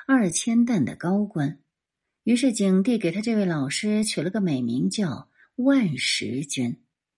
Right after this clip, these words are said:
据史书记载，万石君不只见到皇帝，就算只是经过皇宫门楼，也一定要下车疾走，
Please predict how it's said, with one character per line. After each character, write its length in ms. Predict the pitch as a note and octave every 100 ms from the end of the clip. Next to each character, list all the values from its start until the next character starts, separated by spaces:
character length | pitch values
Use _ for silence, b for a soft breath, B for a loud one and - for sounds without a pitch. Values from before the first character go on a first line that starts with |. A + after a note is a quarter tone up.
| _ _ _
据 180 | - G3+
史 280 | F3 E3+ D3+
书 240 | - F3+
记 240 | F3 E3+ B2
载， 300 | - - - _ _ -
万 240 | B3+ A3+
石 220 | - G3
君 280 | G3+ A3 A#3
不 140 | C4
只 140 | G#3+ D#3
见 180 | A#3 G3+
到 120 | E3
皇 420 | - B2+ C#3+ G#3+
帝， 260 | B3 - b b -
就 180 | E4 C#4+
算 240 | D4 A#3+
只 140 | E3
是 160 | C3 D#3
经 200 | - C4
过 160 | C4 E3
皇 320 | - F3+ A#3+
宫 220 | C#4 C#4
门 220 | F3 A3+
楼， 380 | F3 C3+ F#3 A#3 B B
也 180 | F#3+ F#3
一 120 | G#3
定 120 | C#4 C#4+
要 180 | A#3
下 300 | G#3 - B3
车 260 | F#3+ - B3+
疾 300 | - E3 A#3
走， 320 | F3+ A#2+ C3